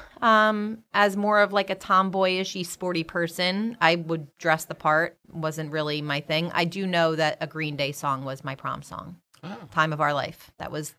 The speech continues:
Speaker 1: Time of Our Lives.
Speaker 2: That would be a good prom song.
Speaker 1: Yes.
Speaker 2: Do you remember your first dance?
Speaker 1: No.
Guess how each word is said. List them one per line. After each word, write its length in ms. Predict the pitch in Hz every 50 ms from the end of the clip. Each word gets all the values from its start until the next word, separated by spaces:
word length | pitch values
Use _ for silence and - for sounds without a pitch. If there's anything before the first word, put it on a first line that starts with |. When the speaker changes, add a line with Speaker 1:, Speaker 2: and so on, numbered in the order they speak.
| _
Speaker 1:
Time 200 | - 170 151 156
of 80 | 151 143
Our 120 | 143 143
Lives. 260 | 143 135 127 131 127 -
Speaker 2:
That 220 | 123 113 113 107
would 140 | 131 127 117
be 120 | 127 127
a 60 | 127
good 200 | 131 139 143 143
prom 240 | - 160 131 117 110
song. 280 | 107 - 117 107 107 117
Speaker 1:
Yes. 100 | - -
Speaker 2:
Do 80 | 117
you 60 | 120 120
remember 200 | 120 117 110 117
your 120 | 113 104
first 260 | - 131 120 104 -
dance? 480 | - 127 123 135 156 160 - - - - _ _ _ _ _ _ _ _ _ _ _ _
Speaker 1:
No. 320 | 165 147 143 135 131 131